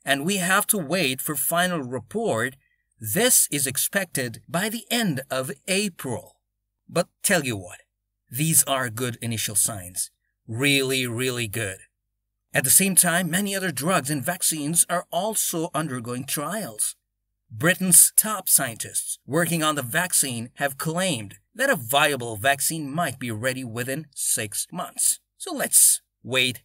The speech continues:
and see. Guys, my listeners, my beautiful listeners, I'm so excited, and you can easily imagine that how my tone has changed from the first two episodes.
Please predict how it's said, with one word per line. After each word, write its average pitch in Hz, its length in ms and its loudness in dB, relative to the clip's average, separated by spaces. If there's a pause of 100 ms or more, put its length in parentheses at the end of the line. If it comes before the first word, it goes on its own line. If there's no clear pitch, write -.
and 131 140 -4
see. - 360 0 (420)
Guys, 113 500 0 (380)
my 117 140 -6
listeners, 117 600 -2 (240)
my 135 180 -6
beautiful 113 540 -10
listeners, - 520 -8 (600)
I'm 113 140 -6
so 123 180 2
excited, 139 600 0 (340)
and 151 100 -4
you 156 80 -2
can 160 260 -4
easily 165 440 -4
imagine 120 520 -8 (520)
that 127 200 -6
how 131 340 -4
my 123 140 -6
tone 117 320 -6
has 117 160 -6
changed 113 360 -8
from 120 220 -8
the 117 60 -6
first 113 320 -4
two 107 160 -6
episodes. - 580 -8